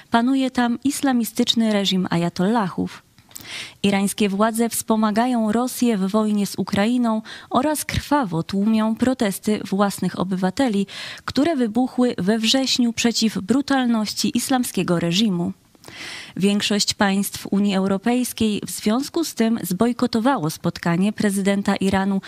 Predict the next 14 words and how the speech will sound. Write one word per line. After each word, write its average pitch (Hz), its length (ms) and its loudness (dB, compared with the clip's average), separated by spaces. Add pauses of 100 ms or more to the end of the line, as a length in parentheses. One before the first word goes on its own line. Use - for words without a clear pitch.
(140)
Ebrahima 196 600 0
Raisi 214 520 0 (240)
z - 140 -6
ambasadorami 214 880 2
innych 190 400 0
krajów. 180 600 -2 (440)
Z 190 120 -2
bojkotu 269 600 2
wyłamały 247 680 2
się 226 160 2
jednak 202 480 0
Węgry 180 420 2
i 175 140 -6
Polska. 202 640 0